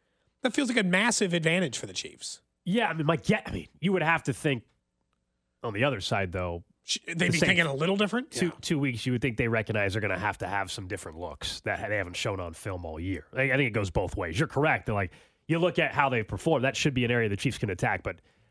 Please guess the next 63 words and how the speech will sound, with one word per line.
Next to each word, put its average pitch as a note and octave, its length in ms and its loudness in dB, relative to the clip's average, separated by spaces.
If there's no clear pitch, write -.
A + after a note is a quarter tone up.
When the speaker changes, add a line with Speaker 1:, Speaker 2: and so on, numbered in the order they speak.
Speaker 2:
I F#2+ 40 -14
mean, F#2+ 80 -8
I G2+ 60 -2
would G2+ 140 -4
like A2+ 220 0
to G#2 60 -4
think G#2 220 -4
the G#2+ 80 -4
forty-niners G#2 480 0
are F#2+ 40 -2
smart G#2 320 0
enough F#2+ 240 -2
that E2 220 -6
if A2+ 160 -2
we're A#2+ 240 2
all A2+ 160 6
figuring A2+ 420 0
this G#2+ 200 0
out A2 320 2
and G#2+ 120 0
we're A2 180 2
all G#2+ 180 2
looking G#2+ 260 -2
at G#2+ 160 -2
this, G#2 240 0
that G#2 120 -6
they're A#2 140 0
smart A2+ 260 0
enough G#2+ 120 2
to A2+ 100 0
realize, G2+ 260 2
"Yeah, F#3 140 4
we D#3 100 0
probably F#3 420 2
have D#3+ 280 0
to A#2+ 80 0
have C#3+ 240 2
some A2 120 -4
different G#2+ 300 0
looks A2 240 0
than G2+ 100 -2
we've F2+ 160 -6
shown F2 300 -4
all F#2+ 140 2
year F2 320 -6
defensively." F2+ 680 -2
Now, C#3+ 220 4
whether D3 240 2
it A#2 60 0
works G#3 340 2
or D3 40 4
not, B2+ 200 4
that's C3 220 2
up A2 100 -2
for - 140 -8
debate. C3 320 -4
We'll A#2 100 0
find A2 260 0
out A#2 140 2
on G2 80 0
Super B2+ 140 0
Bowl G2 140 -2
Sunday. D#3+ 360 0